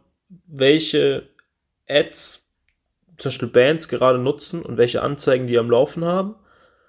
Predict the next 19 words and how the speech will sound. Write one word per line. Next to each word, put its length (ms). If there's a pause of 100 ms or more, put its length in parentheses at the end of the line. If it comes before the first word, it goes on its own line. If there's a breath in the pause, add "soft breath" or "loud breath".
(600 loud breath)
Da 100
könnt 160
ihr 80
einfach 140
mal 100
anschauen, 300
was 200
macht, 400
ähm, 260
Band 260
X 160
Y 640
oder 520
Firma 360
X 180
Y, 580
wie 240
werben 420
die. 340